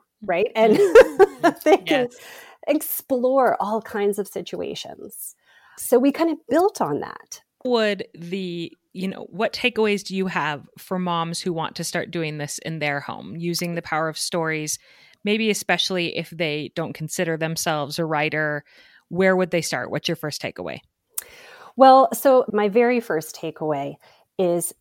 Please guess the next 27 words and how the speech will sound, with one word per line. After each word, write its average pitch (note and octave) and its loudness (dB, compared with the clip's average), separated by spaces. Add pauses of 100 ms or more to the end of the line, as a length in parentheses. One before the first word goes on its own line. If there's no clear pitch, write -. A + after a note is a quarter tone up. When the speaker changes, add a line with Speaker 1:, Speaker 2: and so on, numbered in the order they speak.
(140)
Speaker 1:
to D#3 0 (160)
think D4 0
about D3+ 0 (360)
the E3 2 (140)
advice E3+ -2
that - 0
people F3 -4
are E3 -2
often E3 -4
told, D3+ -6
which D#3+ -8
is, D3 -10 (120)
"Write F3+ 0
what G#3 -2
you G#3 -2
know." D#3 -4 (720)
But F3+ -2
I F3+ 0
would G3 0
adjust F3+ -4
that E3+ -2
slightly E3+ -4
and D#3+ -8
encourage G#3 -4
parents F3 -10
to D#3 -8 (520)
write G3+ 0